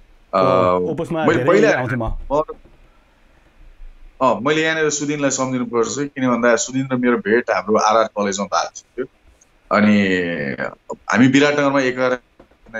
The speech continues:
Speaker 1: तर, होइन?
Speaker 2: ए।
Speaker 1: तर काठमाडौँ आएर जब हामी चिनिसकेपछि उसको र मेरो कमन साथीहरू एउटै,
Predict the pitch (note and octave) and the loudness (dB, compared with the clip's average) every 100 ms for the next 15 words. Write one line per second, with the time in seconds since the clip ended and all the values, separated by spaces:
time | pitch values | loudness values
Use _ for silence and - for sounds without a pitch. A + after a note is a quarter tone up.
0 | G#2+ G#2 G2 F#2+ G#2 _ _ _ _ _ | -12 -14 -12 -10 -10 _ _ _ _ _
1 | _ - F2+ B2 F3+ _ _ - B2 A#2 | _ -6 -4 -4 -8 _ _ -10 -6 -4
2 | A2 F2+ - - C#3 B2+ C3+ C#3 D#3 C#3+ | -6 -8 -12 -2 2 2 2 0 2 4
3 | C3+ B2+ C3+ C3 G#2+ G#2+ C#3+ C#3+ C3+ B2+ | 4 0 -2 -2 -2 -6 -6 -4 -4 -4
4 | D3 C#3+ D3 B2+ B2+ B2 B2 B2+ A#2+ A2 | -4 -4 -2 0 0 2 2 2 2 0
5 | G#2+ A#2 B2+ | 0 0 0